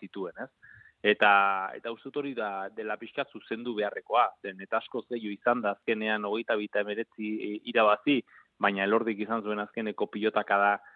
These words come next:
e, huts egin zuena, baina bigarren kuadroan, kantxa era zabalik berarentzako, eta bera galdu zuena,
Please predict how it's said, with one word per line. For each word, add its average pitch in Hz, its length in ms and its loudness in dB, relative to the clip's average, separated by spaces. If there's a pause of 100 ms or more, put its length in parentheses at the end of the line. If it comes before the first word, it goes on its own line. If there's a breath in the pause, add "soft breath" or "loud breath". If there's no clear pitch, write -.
(380 loud breath)
e, 101 340 -2
huts - 240 -6
egin 110 240 -4
zuena, 113 420 2
baina 95 220 -6
bigarren 104 400 -6
kuadroan, 107 500 -2
kantxa 107 300 -6
era 101 140 -2 (120)
zabalik 101 300 -2
berarentzako, 101 640 -6
eta 98 100 -8
bera 101 220 -2
galdu 104 260 -6
zuena, 113 320 -4